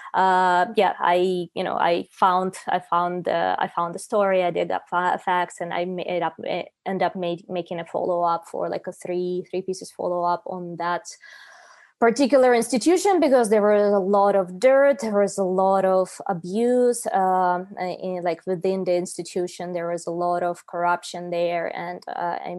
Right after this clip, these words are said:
I end up making, like, a, uh, three, three part series. But of course, it had an effect on me, and I guess I'm proud of it because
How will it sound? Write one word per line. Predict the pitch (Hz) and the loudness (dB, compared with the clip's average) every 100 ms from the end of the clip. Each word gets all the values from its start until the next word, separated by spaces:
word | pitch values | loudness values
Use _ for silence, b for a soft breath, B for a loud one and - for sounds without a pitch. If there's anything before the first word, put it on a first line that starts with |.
| - | -12
I | - 180 - | -12 -12 -12
end | 170 165 | -8 -6
up | 165 | -6
making, | 175 175 - | -10 -10 -12
like, | - - | -14 -10
a, | - - - - 180 | -10 -10 -14 -18 -12
uh, | 180 175 - _ | -8 -8 -10 _
three, | 180 175 170 - | -8 -8 -8 -12
three | 180 | -10
part | - - | -8 -8
series. | - - - - - B B B 185 | -10 -10 -10 -10 -16 B B B -4
But | 180 170 - | -2 -4 -8
of | - | -14
course, | - 170 - | -10 -10 -10
it | - | -10
had | - | -12
an | - - _ | -12 -20 _
effect | 190 - - - | -14 -8 -10 -8
on | 175 165 | -10 -8
me, | 175 202 208 | -12 -12 -12
and | 180 180 185 | -12 -8 -2
I | |
guess | 196 196 | -2 -4
I'm | 175 | -8
proud | 185 175 180 | -2 0 0
of | 170 175 | -2 -6
it | 165 | -8
because | 170 175 170 - | -6 -4 -4 -8